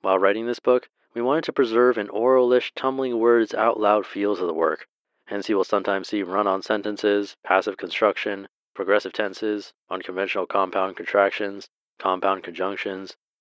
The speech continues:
compound words that aren't necessarily real words, e g living room, peanut butter, bumper sticker, food bank, and other intentional grammatical faux pas in the writing.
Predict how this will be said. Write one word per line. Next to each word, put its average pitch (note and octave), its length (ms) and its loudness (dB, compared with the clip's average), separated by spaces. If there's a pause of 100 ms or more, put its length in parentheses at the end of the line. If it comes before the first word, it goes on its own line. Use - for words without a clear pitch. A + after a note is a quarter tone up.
(140)
compound G2+ 480 0
words G2+ 240 0
that F#2 180 2
aren't G2 220 0
necessarily F#2 520 -2
real A2+ 320 2
words, F#2+ 520 -2
e F2 160 -10
g F2+ 260 -6
living F#2+ 360 0
room, F#2+ 440 -4
peanut G2+ 320 -6
butter, F#2+ 480 2
bumper F#2 260 2
sticker, F2+ 520 0
food G#2 280 -4
bank, F2+ 300 -4 (520)
and C#3+ 280 -2
other C3+ 320 4
intentional A#2+ 460 -2
grammatical G#2+ 580 2
faux G#2 300 0
pas G2+ 320 2
in F2+ 80 -10
the F2 80 -8
writing. F2 340 -2